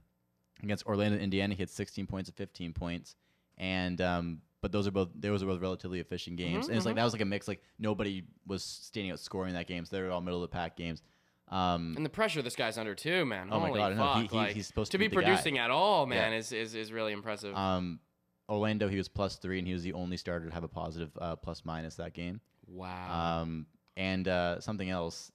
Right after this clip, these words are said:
Speaker 1: I guess, like, we, we don't talk about New York anymore. That was just a crazy game. You know, much to say, but more about that.
Speaker 2: <clears throat>
Speaker 1: But, um, he,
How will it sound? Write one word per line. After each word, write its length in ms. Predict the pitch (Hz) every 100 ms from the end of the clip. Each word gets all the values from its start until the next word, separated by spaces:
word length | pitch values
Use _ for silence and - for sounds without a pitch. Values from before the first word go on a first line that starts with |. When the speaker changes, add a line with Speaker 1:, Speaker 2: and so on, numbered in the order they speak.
| _ -
Speaker 1:
I 80 | 107
guess, 180 | 113 110
like, 120 | 104
we, 80 | - 120 117 -
we 80 | 123
don't 100 | 123
talk 120 | 87
about 100 | 80
New 80 | 82
York 240 | 85 80 82
anymore. 180 | 80
That 60 | 87
was 100 | 85
just 180 | 82 -
a 40 |
crazy 340 | - 87 80 80
game. 220 | 80 80
You 60 |
know, 100 | 82
much 220 | 85 85 -
to 60 |
say, 140 | 87 80
but 160 | 80
more 140 | - 85
about 160 | 80 87
that. 180 | 82 - -
Speaker 2:
<clears throat> 160 | 71 -
Speaker 1:
But, 220 | 101 95
um, 340 | 92 90 82 - _ _ _
he, 600 | - - 110 113 113 98